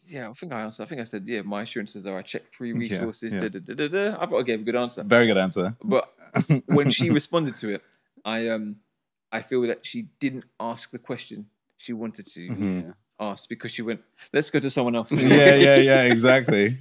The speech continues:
Speaker 2: <laughs>
Speaker 1: So when I was there, it was a, it was a funny experience for me 'cause it, it was my first experience not being face to face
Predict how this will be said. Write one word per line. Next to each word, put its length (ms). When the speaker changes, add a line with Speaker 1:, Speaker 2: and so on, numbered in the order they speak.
Speaker 2:
<laughs> 220
Speaker 1:
So 100
when 120
I 100
was 220
there, 280
it 40
was 120
a, 200
it 60
was 80
a 40
funny 220
experience 340
for 100
me 80
'cause 200
it, 60
it 80
was 140
my 180
first 300
experience 640
not 340
being 220
face 280
to 80
face 500